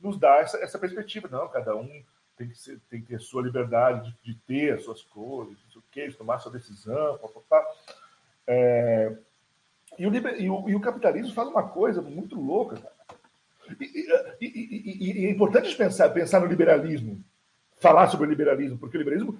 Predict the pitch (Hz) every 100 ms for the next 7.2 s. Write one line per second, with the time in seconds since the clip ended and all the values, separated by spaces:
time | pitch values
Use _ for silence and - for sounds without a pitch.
0 | - _ _ 170 139 196 254 349 - 196
1 | 147 156 190 196 208 247 330 247 165 156
2 | 262 - _ _ _ _ _ _ _ _
3 | _ _ _ _ - 185 165 139 - 147
4 | 143 143 175 185 277 359 - 139 139 139
5 | 117 - _ _ _ _ _ _ 120 156
6 | 120 269 254 - 131 107 120 131 135 135
7 | - 95